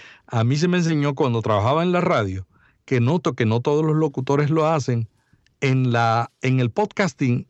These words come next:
no hay otra manera. El podcasting, esa es la naturaleza. Tú no puedes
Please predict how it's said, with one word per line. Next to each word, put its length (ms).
no 180
hay 120
otra 220
manera. 420
El 160
podcasting, 580
esa 240
es 120
la 260
naturaleza. 840
Tú 140
no 160
puedes 460